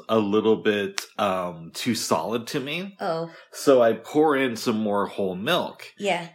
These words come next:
Speaker 1: And what had happened was I didn't have the bowl attached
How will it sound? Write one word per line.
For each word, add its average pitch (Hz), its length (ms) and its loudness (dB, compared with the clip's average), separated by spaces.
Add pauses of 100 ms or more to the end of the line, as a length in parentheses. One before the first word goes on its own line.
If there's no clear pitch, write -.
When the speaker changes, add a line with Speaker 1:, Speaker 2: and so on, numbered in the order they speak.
(280)
Speaker 1:
And 117 520 2
what 120 140 6
had 101 100 -2
happened 131 520 0
was 95 400 0
I 113 300 2
didn't 113 360 0
have 90 680 -6
the 101 260 0
bowl 104 640 2
attached - 880 -4